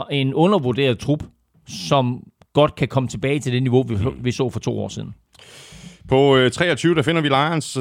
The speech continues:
Speaker 2: der er ligesom Jets, som vi jo talte om for lidt siden, er i fuld gang med at bygge op mere eller mindre fra bunden. Og ligesom, øh,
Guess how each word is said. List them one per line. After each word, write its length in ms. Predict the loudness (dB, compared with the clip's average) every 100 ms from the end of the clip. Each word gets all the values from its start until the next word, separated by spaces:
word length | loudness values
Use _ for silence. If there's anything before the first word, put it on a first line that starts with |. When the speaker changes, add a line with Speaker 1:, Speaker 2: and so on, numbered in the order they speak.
| 0
Speaker 2:
der 60 | 2
er 60 |
ligesom 380 | 4 4 4 4 2
Jets, 200 | 0 0
som 220 | 0 0
vi 60 | 2
jo 80 | 0
talte 240 | 0 0
om 100 | -2
for 80 | -2
lidt 140 | -2
siden, 240 | 0 0 0
er 60 |
i 100 | 0
fuld 200 | -2 -4
gang 240 | -2 0 0
med 100 | 2
at 140 | 0
bygge 340 | 2 2 2 2
op 240 | 0 2
mere 180 | 2 4
eller 120 | 2
mindre 240 | 2 0
fra 100 | -2
bunden. 400 | 2 4 4 2
Og 100 | 0
ligesom, 300 | 0 0 2
øh, 140 | 2